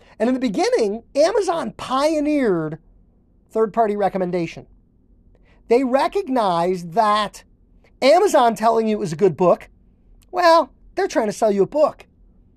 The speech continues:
The author telling you it's a good book, well, he's trying to sell you a book. The book reviewer whose review appears on the book jacket, well, he's part of the business that's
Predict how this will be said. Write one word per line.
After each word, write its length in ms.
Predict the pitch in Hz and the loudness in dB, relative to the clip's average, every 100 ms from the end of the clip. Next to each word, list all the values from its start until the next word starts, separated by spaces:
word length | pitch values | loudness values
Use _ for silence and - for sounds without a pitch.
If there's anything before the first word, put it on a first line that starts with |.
| _ _ _ _ - | _ _ _ _ -8
The 100 | 214 | 2
author 420 | 214 247 311 330 | 4 4 2 0
telling 320 | 320 277 285 285 | -2 0 0 0
you 80 | |
it's 120 | 294 294 | -4 -2
a 40 | |
good 220 | 262 277 | -4 -2
book, 280 | 285 311 311 | 2 0 0
well, 280 | 226 240 247 _ _ | 0 0 0 _ _
he's 180 | - 330 | -8 -6
trying 240 | - 359 370 | -4 -2 -2
to 80 | |
sell 240 | - 233 214 | 0 0 0
you 140 | 185 | -2
a 40 | 160 | -8
book. 380 | 180 - - _ _ _ _ _ _ _ _ _ _ _ _ | -10 -12 -16 _ _ _ _ _ _ _ _ _ _ _ _
The 800 | 233 214 233 226 214 208 202 202 - - | -12 -8 -6 -4 -6 -6 -8 -10 -16 -18
book 400 | 160 - 302 285 | -10 -2 -2 -2
reviewer 760 | 302 277 240 269 302 311 359 | -2 -2 0 0 0 -2 -2
whose 380 | 262 247 226 185 - _ | -2 -4 -6 -10 -16 _
review 340 | 202 202 220 294 | -4 -2 0 0
appears 300 | - 285 269 | 0 -2 0
on 80 | 240 | 0
the 80 | |
book 200 | 220 277 | 0 -2
jacket, 480 | - 349 339 381 440 _ _ _ - - | -2 0 0 -2 -6 _ _ _ -20 -16
well, 360 | - 277 269 - - | -2 2 2 -2 -4
he's 180 | 370 | -4
part 280 | - - 440 | -2 -2 0
of 40 | 294 | -2
the 60 | |
business 460 | 277 403 311 247 - | 0 0 0 -2 -2
that's 320 | 247 233 - | -4 -4 -10